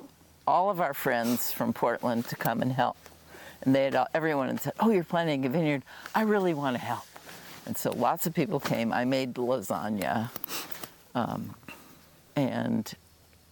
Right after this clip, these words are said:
we had a, we had this terrible rented auger, 'cause some of this, some of the land here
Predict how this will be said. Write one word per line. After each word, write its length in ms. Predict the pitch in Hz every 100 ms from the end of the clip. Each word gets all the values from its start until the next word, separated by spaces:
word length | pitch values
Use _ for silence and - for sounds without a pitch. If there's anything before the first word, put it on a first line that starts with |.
| - - - - - -
we 160 | 135
had 300 | 135 123 113
a, 180 | - - - - - - - - - - - - -
we 80 |
had 260 | 139 156 139
this 220 | - - - - - - - -
terrible 680 | - 143 127 123 - 50 -
rented 720 | 135 117 127 139 131 127 110 -
auger, 600 | 95 107 120 - - - - - - - -
'cause 300 | - 120 - - -
some 320 | - - 220
of 140 | 180 147
this, 360 | 127 - - - - - - -
some 280 | - 220 254
of 140 | 214
the 100 | 147
land 400 | 123 117 117 120
here 340 | 123 107 113